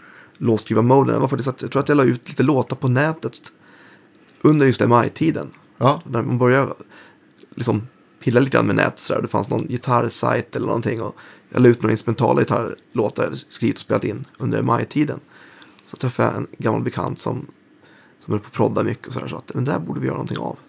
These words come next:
Speaker 1: Så han hade hört de här låtarna. Och på så viset är det att då börja spela in sol-, min soloplatta då.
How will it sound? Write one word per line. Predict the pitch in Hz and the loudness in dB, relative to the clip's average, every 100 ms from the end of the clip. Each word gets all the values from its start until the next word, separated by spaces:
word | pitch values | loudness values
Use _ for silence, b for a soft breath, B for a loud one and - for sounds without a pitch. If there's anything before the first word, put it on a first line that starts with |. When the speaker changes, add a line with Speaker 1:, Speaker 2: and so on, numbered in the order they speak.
| _ | _
Speaker 1:
Så | - | -10
han | - | -6
hade | 104 | -4
hört | - | -6
de | - | -6
här | |
låtarna. | 131 127 131 127 - B B B B _ | -6 -6 -6 -8 -10 B B B B _
Och | 466 - _ - - - - | -14 -14 _ -20 -20 -20 -14
på | - | -8
så | 127 - | -4 -2
viset | - 117 - _ _ _ | -2 -4 -8 _ _ _
är | - | -6
det | 90 | -6
att | 87 | -6
då | - 135 - - - | -6 -8 -10 -20 -12
börja | - | -10
spela | - - | -6 -6
in | 123 | -6
sol-, | - - | -6 -8
min | 117 | -8
soloplatta | 113 120 120 - - | -8 -8 -8 -10 -8
då. | - | -10